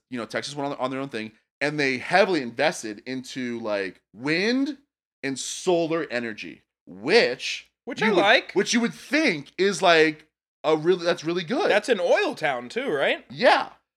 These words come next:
Speaker 1: And, but see, the thing is, guess what happens
Speaker 2: The
Speaker 1: when,
Speaker 2: oil
Speaker 1: when
Speaker 2: conspiracy of they just went and fucked up all the windmills.
Speaker 1: Well, yeah, you saw
Speaker 2: Big
Speaker 1: that.
Speaker 2: Oil.
Speaker 1: Yeah, you saw that. Yeah, you
Speaker 2: No, I
Speaker 1: saw
Speaker 2: didn't,
Speaker 1: that.
Speaker 2: but it's
Speaker 1: Oh, you
Speaker 2: Big
Speaker 1: didn't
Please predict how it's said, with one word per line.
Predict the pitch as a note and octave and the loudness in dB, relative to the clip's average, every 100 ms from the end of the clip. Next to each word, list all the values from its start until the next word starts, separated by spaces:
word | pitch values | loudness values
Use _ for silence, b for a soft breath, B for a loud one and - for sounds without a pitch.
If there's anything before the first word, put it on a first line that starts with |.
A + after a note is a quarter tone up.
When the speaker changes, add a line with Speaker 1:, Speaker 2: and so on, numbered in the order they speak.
| _ _ | _ _
Speaker 1:
And, | D3 E3 D#3 C#3 A2 - | 2 4 4 2 -2 2
but | D#3+ D3+ - | 2 2 -4
see, | F#3 | -4
the | D#3+ | -4
thing | D#3 F#3+ F#3 | 0 -2 0
is, | E3 D3+ B2+ B2+ - _ _ | 0 0 -2 -8 -18 _ _
guess | E3 G3 G3 | 0 0 2
what | G3+ | -2
happens | D#3 F3 F3+ - A3 A#3+ A3 - _ | 2 4 4 2 -4 -6 -8 -14 _
Speaker 2:
The | C3 | -8
Speaker 1:
when, | C#3 E3 D#3+ | 0 4 6
Speaker 2:
oil | D#3+ | 6
Speaker 1:
when | D#3 | 2
Speaker 2:
conspiracy | D3+ D3+ C#3+ C#3+ C#3+ C#3+ C3+ | -4 -6 -4 -2 -2 -4 -8
of | C3 B2 _ _ _ | -8 -10 _ _ _
they | C3 | -8
just | C3+ C3 | -8 -10
went | C3 B2+ A#2+ | -8 -8 -8
and | A2+ A2+ | -12 -18
fucked | _ - B2 - | _ -10 -10 -10
up | A#2 | -8
all | A#2+ A#2 | -8 -10
the | |
windmills. | A2 A#2 B2 A2+ F#2 F2+ - _ _ A#2+ | -10 -10 -8 -10 -14 -18 -20 _ _ -2
Speaker 1:
Well, | B2 A#2 | 0 2
yeah, | A#2 A2 | 0 0
you | G#2+ | -2
saw | B2 | -2
Speaker 2:
Big | D#3+ | 0
Speaker 1:
that. | D#3 | 2
Speaker 2:
Oil. | E3+ E3+ D3 A#2 | 4 6 4 0
Speaker 1:
Yeah, | A2+ G2 | -2 -2
you | G#2 | -4
saw | A2+ A2+ G2+ | -6 -4 -2
that. | G#2 F2 - | -2 -4 -6
Yeah, | F#2 | -8
you | F#2 | -2
Speaker 2:
No, | E3+ | 0
I | D3 | 0
Speaker 1:
saw | C#3+ | 2
Speaker 2:
didn't, | E3+ D3+ | 2 0
Speaker 1:
that. | B2 | -4
Speaker 2:
but | B2 | -2
it's | B2+ | 0
Speaker 1:
Oh, | |
you | B2+ | 0
Speaker 2:
Big | |
Speaker 1:
didn't | D#3 | 0